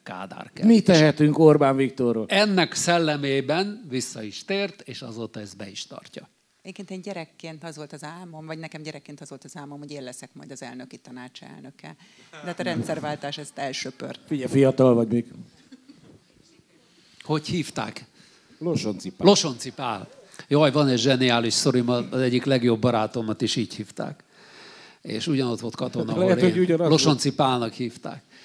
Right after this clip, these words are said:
Speaker 1: De ugye az akkori rendszerre, hát a fiatalabbak nem tudják, az idősebbek igen, hogy az akkori katonai, hát végképp nem volt jellemző, hogy egy pacekba rákérdezzenek, hogy Losonci úr, ön az a Losonci család, vagy nem az a Losonci család. Ez így sose hangzott el,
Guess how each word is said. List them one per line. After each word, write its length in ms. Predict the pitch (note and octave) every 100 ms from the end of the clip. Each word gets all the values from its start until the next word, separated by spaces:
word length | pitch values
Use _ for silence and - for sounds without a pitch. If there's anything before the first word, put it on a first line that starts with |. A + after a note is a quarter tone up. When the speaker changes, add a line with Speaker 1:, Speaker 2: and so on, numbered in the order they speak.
| - - _ _
Speaker 1:
De 200 | - C#3+
ugye 200 | D3 D3+
az 100 | D3+
akkori 380 | D#3 D#3 E3 C#3
rendszerre, 560 | C#3 D3 C3 C3+ B2 B2+
hát 180 | B2 D3
a 40 |
fiatalabbak 640 | - C#3+ - B2+ B2 A#2+ B2+
nem 180 | C3
tudják, 320 | A#2 A2+ G#2+ A2+
az 80 |
idősebbek 580 | A#2 A#2 - A#2 G#2+ G#2
igen, 400 | A#2+ A#2 G#2+ A2+ - _ - - -
hogy 160 | - B2+
az 100 | A#2+
akkori 380 | E3 - D3 B2+
katonai, 880 | D#3 C#3 C#3 A2+ A#2 A2+ A#2+ B2 B2 B2 B2 A#2+ G2 G2 G#2 A2
hát 400 | G#2 - - - A2
végképp 480 | D3+ C3 - A#2 -
nem 160 | A#2
volt 220 | A#2 G#2+ -
jellemző, 440 | A2+ A2+ A2 A#2+
hogy 200 | A2 A2+
egy 120 | G#2
pacekba 480 | - A#2 - A2 A#2+
rákérdezzenek, 920 | A#2 A2 - A#2+ - A2 A2 A2+ A2+
hogy 120 | C3+ A#2
Losonci 480 | B2+ - A#2 -
úr, 260 | B2 A2+ A2+
ön 260 | - A#2+ A2+
az 200 | - B2+
a 40 | D3+
Losonci 460 | D3 F3 C#3 E3
család, 460 | - D3 C#3 C3+ B2
vagy 180 | B2+ A#2
nem 140 | B2
az 140 | A2+ A2+
a 40 |
Losonci 440 | G#2+ F#2 B2+ G#2+ A#2
család. 260 | C3+ B2
Ez 140 | - C3
így 80 | D3+
sose 280 | - A2+ A#2+
hangzott 460 | A#2+ G#2+ G#2 -
el, 240 | F#3 G#3